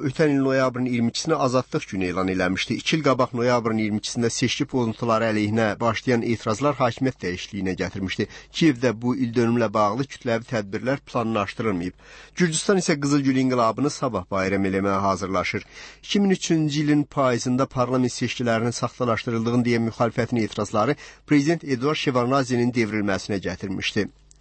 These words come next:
Ukrayna və Estoniya prezidentlərinin Tbilisdəki tədbirlərdə iştirakı gözlənilir. Tacikistan hökuməti yenicə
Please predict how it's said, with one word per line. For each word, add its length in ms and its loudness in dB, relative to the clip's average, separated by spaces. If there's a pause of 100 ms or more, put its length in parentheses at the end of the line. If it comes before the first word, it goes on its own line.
(1700)
Ukrayna 320 4
və 140 4 (100)
Estoniya 400 2
prezidentlərinin 920 0 (100)
Tbilisdəki 600 -2
tədbirlərdə 880 -2 (120)
iştirakı 640 -6
gözlənilir. 680 -4 (1500)
Tacikistan 480 4
hökuməti 480 2
yenicə 600 2